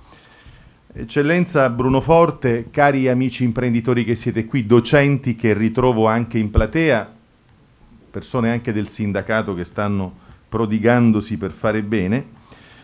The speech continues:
giorni fa è uscito un articolo interessante su Repubblica a firma di Eugenio Scalfari dove poneva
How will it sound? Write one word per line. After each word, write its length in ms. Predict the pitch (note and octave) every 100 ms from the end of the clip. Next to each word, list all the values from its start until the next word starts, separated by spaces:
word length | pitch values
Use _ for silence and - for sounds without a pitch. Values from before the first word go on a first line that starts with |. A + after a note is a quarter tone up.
| - _ _ _
giorni 340 | A2+ F3 F#3
fa 120 | D3+
è 60 | D3
uscito 340 | C3 - C#3+
un 60 | B2+
articolo 440 | B2 - F3 C3+
interessante 720 | B2+ A#2 A#2+ A2 - B2 A2+ A2+
su 140 | G2+
Repubblica 960 | A2 A2+ C#3+ G2+ F#2+ F#2+ - G#2 A2 - - - _
a 120 | -
firma 360 | F#2 C3+ C3+ A2+
di 80 | G#2
Eugenio 380 | A2 A#2+ C#3
Scalfari 680 | D3 - C3+ B2 - A#2+ B2
dove 420 | C#3+ D3 B2+ B2 -
poneva 600 | - E3+ D3 A#2+ A#2 B2+